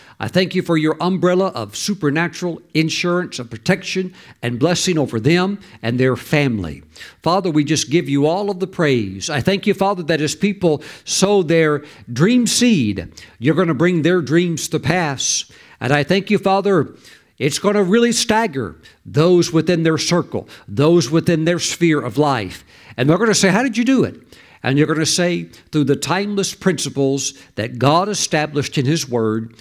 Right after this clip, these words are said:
of seed time and harvest." Praise God. Now may He who supplies seed to the sower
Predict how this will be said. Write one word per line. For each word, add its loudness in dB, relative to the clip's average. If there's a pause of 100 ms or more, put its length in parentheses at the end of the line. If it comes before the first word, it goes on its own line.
(240)
of -16
seed 0
time -2 (260)
and -12
harvest." -6
Praise 2
God. -4 (420)
Now 2
may 4
He 4
who 6
supplies 0
seed 2
to -2
the 0
sower 2